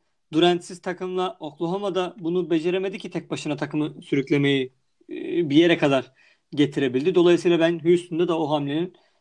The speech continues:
başarısız olacağını düşünüyorum. Yani umarım başarılı olurlar. Ben açıkçası hani Houston'ı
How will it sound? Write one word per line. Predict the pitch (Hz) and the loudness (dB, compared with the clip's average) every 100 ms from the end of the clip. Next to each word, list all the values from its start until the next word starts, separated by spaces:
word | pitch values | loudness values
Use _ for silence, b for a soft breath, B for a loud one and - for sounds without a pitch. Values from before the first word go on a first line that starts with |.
| b | b
başarısız | - 151 151 165 147 165 | -6 -4 0 -2 0 0
olacağını | 151 151 135 127 120 - _ _ _ | 0 0 -4 -6 -10 -18 _ _ _
düşünüyorum. | 156 143 139 127 135 180 - 160 233 151 151 | -6 -6 -4 -2 -2 -2 -6 -10 -8 -4 0
Yani | 156 | 2
umarım | 190 226 254 208 - b b b _ _ 233 185 151 - | 4 4 2 0 -4 b b b _ _ -12 -8 -8 -6
başarılı | 143 156 165 151 | 0 2 4 6
olurlar. | 143 139 135 | 6 4 2
Ben | 165 | 2
açıkçası | 170 170 180 175 | 2 0 -2 0
hani | 175 147 | -2 0
Houston'ı | 170 170 180 185 | -2 0 0 0